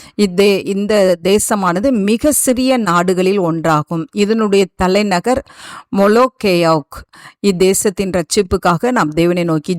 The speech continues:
ஜெபிப்போம். சுமார் எழுபத்தி எட்டு சதவீதம் கிறிஸ்தவர்கள் இருக்கிறார்கள். இருபத்தி ஒன்னாயிரம் மக்கள் தொகை கொண்ட இந்த தேசத்திலே கர்த்தருடைய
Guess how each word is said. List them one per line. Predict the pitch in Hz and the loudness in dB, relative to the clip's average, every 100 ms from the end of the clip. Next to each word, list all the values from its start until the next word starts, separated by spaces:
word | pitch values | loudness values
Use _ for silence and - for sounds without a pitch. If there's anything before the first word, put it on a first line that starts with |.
| 160 | -2
ஜெபிப்போம். | 156 156 160 156 | -2 0 0 -2
சுமார் | - - 202 185 185 | -4 -4 0 2 2
எழுபத்தி | 175 180 214 208 202 | 2 2 2 0 0
எட்டு | 185 185 | -2 -2
சதவீதம் | 170 190 170 190 196 254 - | -4 -2 0 0 0 -2 -4
கிறிஸ்தவர்கள் | 170 - 180 180 170 | -6 -2 0 0 0
இருக்கிறார்கள். | 160 160 170 180 165 170 220 254 - - - | 0 0 -2 0 0 2 0 0 -6 -18 -6
இருபத்தி | 220 233 262 262 - 240 | 0 2 2 0 0 2
ஒன்னாயிரம் | 196 202 214 226 226 240 202 | 2 2 0 2 2 0 -2
மக்கள் | 160 - 208 | -4 -2 -2
தொகை | - 196 190 | -2 -2 -2
கொண்ட | - 185 214 | -2 0 0
இந்த | 214 156 - | 0 0 0
தேசத்திலே | 175 185 202 - 214 262 | 0 2 0 0 0 0
கர்த்தருடைய | 190 - 208 196 185 | -2 -4 -2 0 2